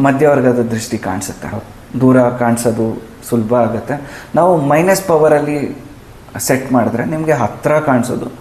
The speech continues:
ಸುಲಭ ಆಗುತ್ತೆ. So ಇವಾಗ ನಾವು ಇದನ್ನು ಬಳಸ್ಕೊಂಡು ನಾವು ಏನು ಮಾಡ್ಬೋದು ಅಂತ ಅಂದರೆ, ಒಂದು ಕಣ್ಣಲ್ಲಿ ನಿಮಗೆ ಝೀರೋ ಪವರ್ ಅಥವಾ ಪಾಯಿಂಟ್ ಫೈವ್ ಪವರ್ಗೆ ನಾವು ಸೆಟ್ ಮಾಡಿದ್ರೆ ನಿಮಗೆ ದೂರ ಎಲ್ಲ ನಿಮಗೆ ಚೆನ್ನಾಗಿ ಕಾಣಿಸ್ತಾ ಇರುತ್ತೆ. ಆಮೇಲೆ ಇನ್ನೊಂದು ಕಣ್ಣಲ್ಲಿ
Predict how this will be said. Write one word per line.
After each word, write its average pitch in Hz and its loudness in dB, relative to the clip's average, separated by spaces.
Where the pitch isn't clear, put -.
ಸುಲಭ 117 2
ಆಗುತ್ತೆ. 92 -6
So 220 2
ಇವಾಗ 208 4
ನಾವು 170 2
ಇದನ್ನು 190 2
ಬಳಸ್ಕೊಂಡು 123 2
ನಾವು 120 2
ಏನು 127 4
ಮಾಡ್ಬೋದು 113 2
ಅಂತ 107 -2
ಅಂದರೆ, 113 -2
ಒಂದು 160 0
ಕಣ್ಣಲ್ಲಿ 120 0
ನಿಮಗೆ 131 2
ಝೀರೋ 160 2
ಪವರ್ 117 4
ಅಥವಾ 127 0
ಪಾಯಿಂಟ್ 160 0
ಫೈವ್ 117 0
ಪವರ್ಗೆ 123 2
ನಾವು 120 2
ಸೆಟ್ 120 -4
ಮಾಡಿದ್ರೆ 120 0
ನಿಮಗೆ 127 -2
ದೂರ 127 2
ಎಲ್ಲ 143 4
ನಿಮಗೆ 135 0
ಚೆನ್ನಾಗಿ 120 2
ಕಾಣಿಸ್ತಾ 113 -2
ಇರುತ್ತೆ. 98 0
ಆಮೇಲೆ 135 2
ಇನ್ನೊಂದು 190 2
ಕಣ್ಣಲ್ಲಿ 120 0